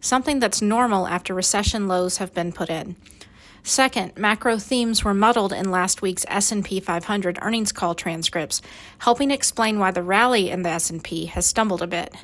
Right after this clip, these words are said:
And third, earnings-related data points continue to highlight near-term softening, at the same time that a case for earnings recovery in twenty twenty-four is emerging, highlighting the conflicting cross-currents equities are grappling with.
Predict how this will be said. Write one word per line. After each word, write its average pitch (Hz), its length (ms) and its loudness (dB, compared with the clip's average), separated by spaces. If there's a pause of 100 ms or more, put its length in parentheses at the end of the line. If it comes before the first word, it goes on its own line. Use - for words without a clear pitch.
(460)
And 208 180 0
third, 220 380 2
earnings-related 233 720 2
data 202 240 2
points 185 320 -2
continue 220 460 -2
to 240 60 0
highlight 196 440 2
near-term 190 460 -4
softening, 202 560 0 (420)
at 226 120 0
the 220 40 -2
same 269 300 2
time 247 240 2
that 233 160 2
a - 20 -4
case 202 300 0
for - 220 -2
earnings 196 340 0
recovery 202 500 0
in 180 80 -2
twenty 180 300 -2
twenty-four 170 500 -2
is 180 100 -2
emerging, 220 460 0 (440)
highlighting 254 460 4
the 226 60 0
conflicting 196 540 -2
cross-currents 180 720 0
equities 175 420 -2
are 175 80 -6
grappling 190 460 0
with. - 280 -12